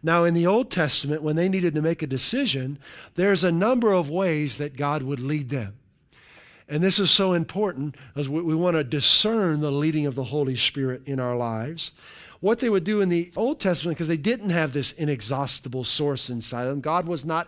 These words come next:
inside of them, energizing and quickening them, they, they had to look for external signs. One of those ways was the high priest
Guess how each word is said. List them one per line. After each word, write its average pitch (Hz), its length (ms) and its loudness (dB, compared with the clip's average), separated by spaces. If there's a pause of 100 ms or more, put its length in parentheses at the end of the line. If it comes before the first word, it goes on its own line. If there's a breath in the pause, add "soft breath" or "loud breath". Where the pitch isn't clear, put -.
inside 147 560 -2
of 117 120 -4
them, 117 260 -6 (320 loud breath)
energizing 127 720 -2
and 113 120 -4
quickening 120 420 -8
them, 117 260 -8 (440 loud breath)
they, 196 400 2
they 190 280 2
had 180 300 2
to 170 140 2
look 175 200 0
for 170 260 -4
external 147 640 -2
signs. - 760 -8 (1000 loud breath)
One 185 200 2
of 247 60 4
those 165 300 4
ways 160 420 2
was 143 440 -2
the 135 160 -2
high 160 260 -2
priest - 840 -6